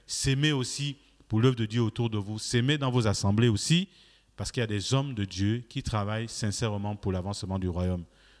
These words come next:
Nous ne pouvons pas nier cela. Mais aujourd'hui, quatre... enfin, on ne connaît pas le taux, je ne peux pas donner un taux, mais beaucoup d'églises aujourd'hui ne prêchent que l'évang-, l'évangile de la prospérité. Ce sont des hommes qui font le ministère rien que pour avoir l'argent.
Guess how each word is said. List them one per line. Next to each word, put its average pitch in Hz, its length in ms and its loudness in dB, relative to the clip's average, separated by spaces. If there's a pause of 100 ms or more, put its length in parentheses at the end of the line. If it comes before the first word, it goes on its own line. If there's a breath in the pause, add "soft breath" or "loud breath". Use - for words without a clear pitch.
(180 loud breath)
Nous 110 100 2
ne 117 100 2
pouvons 104 320 -2
pas 101 200 -2
nier 98 240 0
cela. 87 320 -6 (240)
Mais 123 280 2
aujourd'hui, 120 600 2 (520 loud breath)
quatre... 143 480 0
enfin, 107 340 -2
on 104 140 0
ne 131 40 4
connaît 127 240 2
pas 123 140 4
le 110 120 4
taux, 156 300 4 (320)
je - 80 -20
ne - 40 -20
peux - 60 -10
pas 117 120 2
donner 110 180 0
un 117 80 0
taux, 117 220 -2 (320 loud breath)
mais 107 100 2
beaucoup 131 440 2
d'églises 123 580 0
aujourd'hui 107 580 0 (320 loud breath)
ne 104 120 0
prêchent 131 260 -2
que - 60 -6
l'évang-, 107 340 0
l'évangile 104 360 -2
de 113 60 -8
la 98 120 -2
prospérité. 101 680 -4 (240 loud breath)
Ce - 100 -12
sont 120 180 -2
des 104 280 -2
hommes 110 160 -2
qui 113 160 -6
font 110 180 -2
le 101 100 0
ministère 92 520 -2 (260 loud breath)
rien 101 140 0
que 104 100 -4
pour 92 160 -4
avoir 90 200 -4
l'argent. 80 340 -10